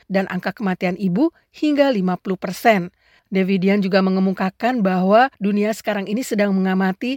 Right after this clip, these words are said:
apa yang terjadi pada kaum perempuan Afghanistan. Menurutnya,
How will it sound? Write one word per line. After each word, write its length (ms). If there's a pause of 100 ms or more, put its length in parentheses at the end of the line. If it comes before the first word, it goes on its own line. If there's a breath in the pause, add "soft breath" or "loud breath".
apa 240
yang 80
terjadi 400
pada 320
kaum 240
perempuan 480
Afghanistan. 800 (240)
Menurutnya, 640